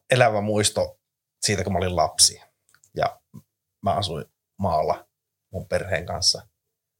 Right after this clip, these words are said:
lapsuuden perheeni kanssa. Ja usein oli sellaisia päiviä, että mulla ei ollut mitään tekemistä. Ja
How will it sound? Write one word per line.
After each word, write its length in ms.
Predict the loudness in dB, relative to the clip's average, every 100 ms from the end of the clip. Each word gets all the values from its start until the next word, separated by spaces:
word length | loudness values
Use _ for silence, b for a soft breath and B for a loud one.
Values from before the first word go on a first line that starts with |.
| _
lapsuuden 360 | -10 -8 -6 -6
perheeni 340 | -6 -4 -6
kanssa. 460 | -4 -2 -2 -2 -8 _ _ _ -6
Ja 220 | -6 -6 _ _ _
usein 300 | 2 2 2
oli 140 | 0
sellaisia 320 | -2 -2 -2 0
päiviä, 540 | 0 0 -4 -8 -12 -16
että 160 | -8
mulla 160 | -4 -2
ei 20 |
ollut 120 | -2
mitään 280 | -4 -4 -6
tekemistä. 600 | -6 -8 -8 -8 -10 -14 _ _ _ _ _ _ _ _ -2
Ja 220 | -2